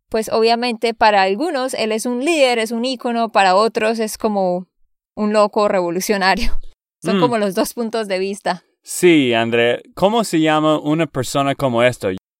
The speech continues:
Speaker 2: Bueno, él es diferente. Estoy pensando en Trump, que mucha gente odian y mucha gente en-, aman este hombre.
Speaker 1: Exacto.
Speaker 2: ¿Cómo,
Speaker 1: Ujú.
Speaker 2: cómo se llama una persona como esto en español?
Speaker 1: No, yo no sé. <laughs>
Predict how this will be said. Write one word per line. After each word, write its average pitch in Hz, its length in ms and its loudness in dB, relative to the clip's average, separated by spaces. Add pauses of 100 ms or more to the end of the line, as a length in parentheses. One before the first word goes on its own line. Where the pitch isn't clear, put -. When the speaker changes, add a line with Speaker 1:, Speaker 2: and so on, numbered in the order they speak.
(180)
Speaker 2:
Bueno, 104 240 2
él 113 160 2
es 127 160 0
diferente. 135 640 0 (280)
Estoy 139 500 -2
pensando 127 640 -2
en 104 80 -4
Trump, 151 460 0
que 117 160 -4
mucha 139 400 -2
gente 127 920 -2
odian 139 1000 2
y 117 140 -6
mucha 123 360 0
gente 123 420 -2
en-, 117 200 -6
aman 123 460 2
este 107 200 0
hombre. 254 200 4
Speaker 1:
Exacto. 180 220 -18 (180)
Speaker 2:
¿Cómo, 143 260 0
Speaker 1:
Ujú. 117 100 -2
Speaker 2:
cómo 170 260 2
se 160 140 -4
llama 147 300 2
una 143 200 0
persona 135 480 0
como 120 340 2
esto 123 380 2
en 110 100 0
español? 104 640 0
Speaker 1:
No, 196 300 -4
yo 180 180 -8
no 196 140 -6
sé. 240 400 2
<laughs> 254 640 -4